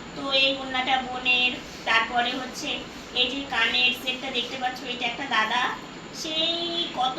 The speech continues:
বছর, অনেক বছর আগে, আহ, বোনকে একটা মেলাতে নিয়ে গিয়েছিল, সেখান থেকে মানে দিয়েছে দাদা। তো টিকলিও ছিল, তো ভাবলাম এটা যখন ঘরে আছে, তাহলে কেন না আমি কয়েকটা রিলস বানাই।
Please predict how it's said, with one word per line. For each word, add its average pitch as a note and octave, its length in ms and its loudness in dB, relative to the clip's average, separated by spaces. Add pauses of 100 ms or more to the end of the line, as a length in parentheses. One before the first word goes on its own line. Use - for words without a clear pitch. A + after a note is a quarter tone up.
(100)
বছর, D4+ 320 -2 (100)
অনেক D#4+ 340 4
বছর D4+ 260 0
আগে, A#3 380 2 (480)
আহ, A3+ 240 4 (140)
বোনকে C4+ 400 -4
একটা C#4+ 280 0
মেলাতে B3 400 2
নিয়ে C#4 240 0 (100)
গিয়েছিল, D4 400 -2 (540)
সেখান D4 380 0
থেকে D#4 320 -2 (160)
মানে C4+ 180 -2
দিয়েছে A#3+ 360 -2
দাদা। F#3+ 280 0 (540)
তো B3+ 340 0
টিকলিও D4+ 420 -2
ছিল, D4+ 160 -4 (200)
তো D4 60 -4 (240)
ভাবলাম C4+ 380 4 (360)
এটা C4+ 180 2 (120)
যখন D#4 200 -2 (180)
ঘরে C4 240 4
আছে, B3+ 480 2 (380)
তাহলে C4 840 6 (140)
কেন C4 240 4
না C4 160 6
আমি B3+ 480 4
কয়েকটা A#3+ 300 4
রিলস D4 360 -2
বানাই। B3+ 280 4